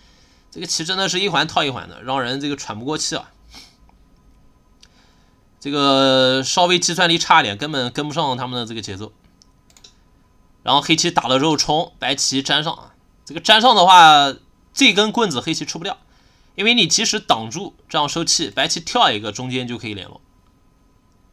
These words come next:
实战黑棋粘，然后白棋搬，黑棋再跳，这个跳的话就是把黑棋大龙的眼给打出来，而且白棋现在不能去打吃破眼，因为你打了之后粘，黑棋上面这个挖就成立了。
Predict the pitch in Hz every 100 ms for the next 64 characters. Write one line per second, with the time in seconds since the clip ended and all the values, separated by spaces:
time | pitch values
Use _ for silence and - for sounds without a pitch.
0 | _ _ _ _ _ _ _ _ _ _
1 | _ - - 233 240 196 208 202 214 208
2 | 208 139 143 143 143 135 147 160 - _
3 | _ _ _ _ _ _ _ 135 135 135
4 | 143 - - - _ _ - 156 160 -
5 | 175 147 143 131 139 135 123 98 - 139
6 | 139 131 131 127 147 135 104 110 104 113
7 | - - _ _ _ _ _ - 165 170
8 | 143 143 - 160 175 156 160 151 156 165
9 | 147 135 101 - 143 160 127 - _ _
10 | - 160 175 185 165 123 135 165 151 175
11 | 170 180 - _ _ _ - 196 - 277
12 | - 202 185 170 165 170 202 226 - -
13 | 104 95